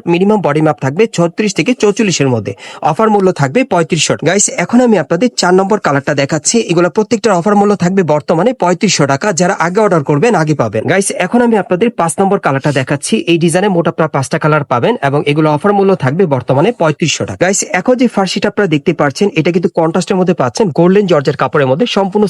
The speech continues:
সিকোয়েন্সের কাজ করা পুরো বডিতে, প্যানেলও কাজ করা থাকবে। প্যান্টটা দেখাচ্ছি,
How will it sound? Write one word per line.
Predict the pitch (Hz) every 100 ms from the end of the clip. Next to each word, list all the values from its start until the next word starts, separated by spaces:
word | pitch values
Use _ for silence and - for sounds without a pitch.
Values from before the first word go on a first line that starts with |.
| -
সিকোয়েন্সের | 190 208 185 165
কাজ | 143 120
করা | - 165
পুরো | 151 165
বডিতে, | 135 113 117 240
প্যানেলও | 208 143 123 123
কাজ | 117 -
করা | 113
থাকবে। | - 98 95 95 - - _
প্যান্টটা | 185 175 135
দেখাচ্ছি, | 117 120 113